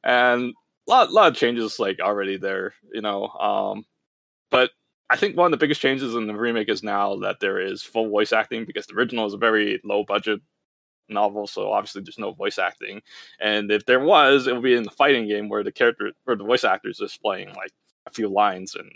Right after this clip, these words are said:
and the, so it's really hard to get, like, a full judge of their characters. So from here, it's like, it's fully voiced. O-, obviously, they have different, uh, voice casts from the original, so maybe some people aren't happy about that.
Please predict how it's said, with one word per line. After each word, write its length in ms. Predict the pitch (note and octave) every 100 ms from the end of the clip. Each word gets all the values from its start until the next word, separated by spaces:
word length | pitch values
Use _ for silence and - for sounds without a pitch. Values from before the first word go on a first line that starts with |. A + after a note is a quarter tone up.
| -
and 140 | F#2+ E2+
the, 120 | E2 - _
so 180 | - G#2+
it's 180 | A2+ -
really 240 | E3 C#3
hard 220 | A#2 A2+
to 60 | -
get, 160 | A2 F#2
like, 100 | -
a 60 |
full 200 | - G#2+
judge 240 | G2+ G#2 G#2+
of 100 | G2+
their 120 | G#2+
characters. 680 | G#2+ A2 B2+ - D#3 A3 - _ _ _ _ _ _ _ _ _
So 500 | - A2 G#2+ G#2 G#2 _ - - _
from 160 | - C#3
here, 240 | D3 D#3
it's 220 | D3 B2 C3
like, 220 | G#2+ G#2
it's 180 | C3 -
fully 240 | D3+ F#3+
voiced. 500 | C3 A#2+ A#2+ A#2 - -
O-, 120 | G#2
obviously, 320 | A#2 C3+ D3+
they 160 | A#2+ A#2+
have 260 | A2+ G2+ F#2 _
different, 480 | A2 - G2+ F#2+ -
uh, 240 | F#2 F2+
voice 280 | - G#2+ A#2+
casts 500 | - B2 - B2 -
from 360 | - A2+ G#2+ G#2
the 80 | G#2+
original, 520 | A2+ A2+ B2 C3 B2+ _ _ -
so 320 | - G2+ F#2+
maybe 220 | - G2 G2
some 160 | G2+
people 460 | G#2 - G#2 G2+ - - - -
aren't 180 | G#2+ -
happy 280 | A2 A2+ C3
about 300 | B2+ B2 B2+
that. 260 | C3+ D3+